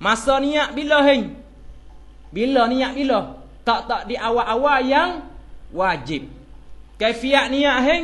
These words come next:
Bersalah, hei? Dengan sabab bersalah, hei? Ibadat. Haqiqatun hukmun mahallun wa zaman. Kaifiyatun syarat niat gapo, hei? Muslim An-Nawi. Kena orang yang niat tu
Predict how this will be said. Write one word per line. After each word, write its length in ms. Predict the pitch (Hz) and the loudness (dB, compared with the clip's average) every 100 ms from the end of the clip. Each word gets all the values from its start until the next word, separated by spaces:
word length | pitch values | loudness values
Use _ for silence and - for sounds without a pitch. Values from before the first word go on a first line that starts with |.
| 302 - - - | -6 -12 -8 2
Bersalah, 560 | 214 196 - 202 202 | 2 4 2 4 4
hei? 400 | 180 254 285 - | 2 2 0 -4
Dengan 160 | 180 196 | -6 -6
sabab 400 | 185 196 247 - | -2 -2 -2 -2
bersalah, 480 | 190 175 196 185 175 | -4 0 2 2 0
hei? 240 | 214 - 175 | -2 -4 -4
Ibadat. 400 | 151 131 127 120 - - - - - | -2 -2 -4 -10 -14 -20 -20 -20 -12
Haqiqatun 640 | 147 - 202 196 202 170 | -10 -8 -8 -8 -8 -10
hukmun 320 | 160 175 175 | -12 -12 -10
mahallun 320 | 180 196 175 170 | -6 -4 -2 -2
wa 80 | |
zaman. 260 | 165 214 285 - - | -2 -2 -2 -4 -8
Kaifiyatun 960 | 185 175 - 226 247 254 269 320 - - - | -2 -2 -4 -4 -2 0 0 -2 -2 -12 0
syarat 400 | 240 233 262 254 | 4 4 4 2
niat 320 | 277 277 254 | 0 0 -2
gapo, 240 | 269 277 | 0 2
hei? 240 | 285 240 - - - - - - - - - - - - - - - | 2 0 -4 -14 -20 -20 -20 -20 -20 -20 -20 -20 -20 -20 -20 -20 -10
Muslim 560 | 214 294 269 294 349 - | -6 -4 -4 -2 -2 -2
An-Nawi. 800 | 262 269 262 254 220 202 139 135 | -2 0 2 2 2 -2 -6 -6
Kena 240 | 247 285 220 | -4 -2 0
orang 320 | 269 277 277 | 0 2 2
yang 240 | 254 247 | 2 0
niat 320 | 269 285 226 | 2 0 -2
tu 80 | 330 | -10